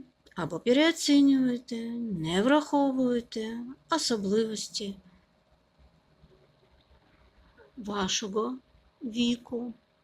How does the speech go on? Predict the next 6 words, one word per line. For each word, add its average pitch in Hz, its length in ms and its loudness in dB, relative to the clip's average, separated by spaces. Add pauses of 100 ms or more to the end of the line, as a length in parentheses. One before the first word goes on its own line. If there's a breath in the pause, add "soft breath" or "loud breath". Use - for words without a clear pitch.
(720)
віку 226 300 -2
вашого 202 360 -6
партнера. 196 520 -12 (4000 soft breath)
Банальність, 262 920 4
відсутність 294 760 0
різноманітності 269 1200 0